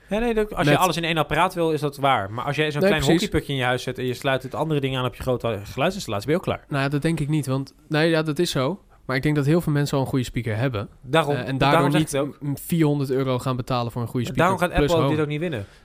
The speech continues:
Speaker 2: Nee.
Speaker 1: Dat pukje van Amazon en van
Speaker 2: Is
Speaker 1: van,
Speaker 2: vijfenveertig.
Speaker 1: Amazon heeft ook zo'n ding, dus vijfenveertig euro.
Speaker 2: Exact.
Speaker 1: En dan sluit je hem gewoon op die manier aan. En dat is natuurlijk best wel veel slimmer. Ik vind dat Apple ding ook zo, het is vlees nog vis, weet je wel.
Speaker 2: Ja.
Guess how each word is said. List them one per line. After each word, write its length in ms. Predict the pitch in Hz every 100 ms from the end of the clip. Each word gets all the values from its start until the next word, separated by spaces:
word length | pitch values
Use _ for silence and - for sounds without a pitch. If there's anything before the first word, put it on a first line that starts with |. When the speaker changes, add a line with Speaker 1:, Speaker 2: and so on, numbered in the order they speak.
| -
Speaker 2:
Nee. 200 | 135 107
Speaker 1:
Dat 180 | 143 -
pukje 280 | 208 202
van 180 | 160 156
Amazon 400 | 120 165 151 151
en 80 | 139
van 100 | 131
Speaker 2:
Is 60 | -
Speaker 1:
van, 100 | 151
Speaker 2:
vijfenveertig. 580 | 143 139 139 135 131
Speaker 1:
Amazon 260 | 151 165 151
heeft 120 | 143
ook 80 | 160
zo'n 120 | 160
ding, 140 | 120 131
dus 120 | 135
vijfenveertig 460 | 151 147 143 135
euro. 280 | 135 151 98
Speaker 2:
Exact. 220 | 117 - -
Speaker 1:
En 240 | - -
dan 120 | 160
sluit 180 | 160 180
je 40 | 170
hem 40 | 160
gewoon 120 | 160 151
op 60 |
die 100 | 143
manier 220 | 208 127 123
aan. 180 | 139
En 80 | 107
dat 120 | 170 311
is 60 |
natuurlijk 280 | 240 139 123
best 140 | 117
wel 100 | 113 -
veel 160 | - 143
slimmer. 360 | - 180 147 113
Ik 60 |
vind 140 | 170 190
dat 100 | 202
Apple 200 | 233 190
ding 140 | 180
ook 100 | 165
zo, 240 | - 139 139
het 160 | 139
is 140 | 139 -
vlees 220 | 226 196
nog 120 | 156
vis, 240 | 214 117
weet 200 | - 90
je 80 | -
wel. 200 | 104 165 _ -
Speaker 2:
Ja. 200 | 107